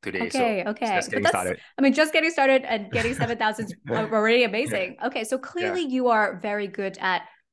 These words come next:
Speaker 2: understanding what people want and then creating content for those people, right? So if
Speaker 1: Mm-hmm.
Speaker 2: you use yourself as a case study,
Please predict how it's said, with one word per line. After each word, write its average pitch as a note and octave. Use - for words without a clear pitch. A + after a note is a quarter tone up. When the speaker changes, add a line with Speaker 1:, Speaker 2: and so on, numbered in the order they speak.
Speaker 2:
understanding B3
what A3
people G3
want F3+
and F#3
then F3+
creating F#3
content F3
for F#3
those E3+
people, -
right? A#3
So B3
if A#3
Speaker 1:
Mm-hmm. C4
Speaker 2:
you C4+
use F4
yourself B3+
as F#3+
a F#3
case F3
study, -